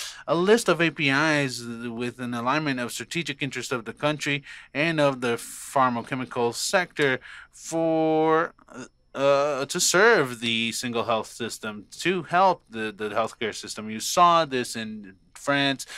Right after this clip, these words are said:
They had a long journey with a variety of different entities so that we create a list of products and then consequently they are extending the theme to A P Is as well, according to what I mentioned earlier,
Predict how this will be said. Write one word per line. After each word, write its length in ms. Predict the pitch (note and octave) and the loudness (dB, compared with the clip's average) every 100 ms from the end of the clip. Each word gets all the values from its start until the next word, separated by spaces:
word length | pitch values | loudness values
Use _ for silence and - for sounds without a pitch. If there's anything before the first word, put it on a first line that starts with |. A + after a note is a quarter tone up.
| - - | -16 -8
They 200 | B2+ A#2+ | -6 -4
had 360 | A2 A2+ A2 G#2+ | -4 -4 -4 -4
a 120 | G#2+ | -6
long 500 | A2 A#2+ D3 D3+ D3 | -4 2 4 4 2
journey 320 | B2 B2 B2+ | 0 0 0
with 160 | A#2+ A#2 | -2 -2
a 40 | |
variety 420 | G#2+ A#2+ D3 C3+ | 2 6 8 6
of 100 | A#2+ | 2
different 240 | - - A#2 | -6 -8 -6
entities 440 | A#2 - A#2 A#2 | -4 -6 -6 -4
so 100 | B2 | -4
that 240 | A2+ A#2 F#2 | 0 0 0
we 240 | A#2+ A2+ _ - | -6 -8 _ -12
create 320 | A#2 A2+ A2+ | -6 -6 -4
a 40 | |
list 320 | A2 B2+ F3 C#3 | -4 -2 -2 -4
of 120 | - | 0
products 440 | A#2+ A2 A2+ - | 2 2 0 -6
and 160 | A#2 G#2+ | -10 -10
then 120 | G#2 | -10
consequently 640 | - A#2 A2 A2+ G#2+ G#2 - - - - - - - | -6 -6 -6 -10 -10 -12 -14 -20 -18 -18 -20 -20 -6
they 160 | A#2 | -4
are 220 | A2 A2 F#2 | 0 0 -2
extending 840 | G#2+ - - - D#3 F3+ D#3 C#3 | -4 -6 -4 -2 -2 -2 -4 -2
the 120 | A#2+ | -4
theme 360 | A2 - A#2 A2+ | -4 -6 -6 -6
to 220 | - G#3 | -4 2
A 120 | E3+ A#2+ | 2 2
P 200 | A#2+ A2+ | -2 -2
Is 280 | G2+ G#2 | -2 -6
as 140 | G#2+ G#2 | -10 -6
well, 280 | A2 A#2 A#2+ | 0 2 0
according 320 | - A2+ G#2+ | -2 -4 -4
to 80 | G#2+ | -6
what 120 | G2+ | -6
I 60 | G2+ | -6
mentioned 360 | G#2 - G#2 | -8 -10 -6
earlier, 520 | B2 D3+ C3 B2 A2 | -2 -2 -2 -4 -2